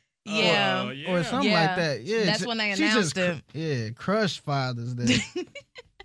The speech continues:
Speaker 3: Like, damn, can we, can we have Father's Day?
Speaker 1: But that's
Speaker 3: Beyonce.
Speaker 1: What, that's what y'all want, man. Y'all want Beyonce to have y'all talking and y'all eating it up like y'all eating it up right
Speaker 3: <laughs>
Speaker 1: now.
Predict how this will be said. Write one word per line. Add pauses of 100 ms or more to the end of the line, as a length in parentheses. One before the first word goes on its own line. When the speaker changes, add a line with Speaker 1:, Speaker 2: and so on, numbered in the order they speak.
(100)
Speaker 3:
Like,
damn,
can
we, (160)
can
we
have
Father's
Day? (320)
Speaker 1:
But
that's
Speaker 3:
Beyonce.
Speaker 1:
What, (240)
that's
what
y'all
want,
man.
Y'all
want
Beyonce
to
have
y'all
talking
and
y'all
eating
it
up
like
y'all
eating
it
up (220)
right (160)
Speaker 3:
<laughs>
Speaker 1:
now.